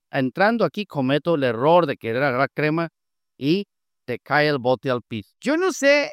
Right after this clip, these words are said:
Speaker 2: eh, eh, si, si te pasa a ti o a mí, pero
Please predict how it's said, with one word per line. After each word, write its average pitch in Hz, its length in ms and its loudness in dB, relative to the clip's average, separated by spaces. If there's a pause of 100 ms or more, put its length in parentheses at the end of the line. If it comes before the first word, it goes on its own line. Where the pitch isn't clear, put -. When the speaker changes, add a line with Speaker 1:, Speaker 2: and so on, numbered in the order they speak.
Speaker 2:
eh, - 200 -10
eh, 214 100 -2
si, 190 1000 0
si 180 300 -6
te 180 160 -4
pasa 214 240 -6
a 214 40 -2
ti 214 180 -6
o 208 80 2
a 180 60 0
mí, 175 280 -2
pero 160 480 0